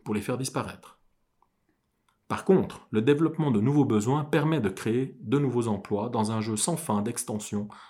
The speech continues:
de la sphère économique. D'un côté, on détruit des emplois en rationalisant la production, de l'autre, on crée de nouveaux produits. L'économiste autrichien Joseph Schumpeter avait baptisé cela « destruction créatrice ».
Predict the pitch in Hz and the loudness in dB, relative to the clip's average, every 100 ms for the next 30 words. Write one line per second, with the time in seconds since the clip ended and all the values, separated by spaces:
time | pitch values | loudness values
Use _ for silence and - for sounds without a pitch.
0 | _ 104 98 - 131 113 107 113 87 95 | _ -8 -6 -4 -2 -2 -2 -2 -4 -8
1 | - - _ - - _ - _ - 127 | -18 -20 _ -20 -20 _ -20 _ 2 2
2 | 139 131 120 101 104 107 107 123 110 104 | 4 2 2 0 -2 -4 -2 -2 0 0
3 | 101 - 104 90 - 101 113 120 139 113 | -2 -2 -2 -2 -8 -6 -4 -2 0 0
4 | 107 107 101 98 - - - 104 131 185 | 2 0 -2 -6 -10 -12 -6 -2 -2 -2
5 | - - - _ 117 113 98 95 - 127 | -10 -20 -20 _ 0 2 2 -2 -6 -2
6 | 139 170 147 147 151 143 143 110 82 - | 0 2 2 2 2 0 -2 -2 -6 -12
7 | _ _ _ _ _ _ _ 110 110 127 | _ _ _ _ _ _ _ -4 2 4
8 | 120 113 - 120 - 110 - 143 156 113 | 4 2 -2 -4 -6 -4 -2 -2 -2 -2
9 | 107 107 - - - 165 160 107 104 110 | -2 -2 -6 -12 -2 -2 0 -2 -2 -4
10 | 113 - - - 120 123 123 131 127 113 | -6 -14 -20 -8 -2 0 0 -2 -2 -2
11 | 113 110 104 107 - 110 107 143 - - | 0 0 0 -2 -10 -8 -4 -4 -4 -6
12 | - 117 123 - 95 87 - - - - | -6 -6 -6 -6 -6 -8 -14 -14 -14 -16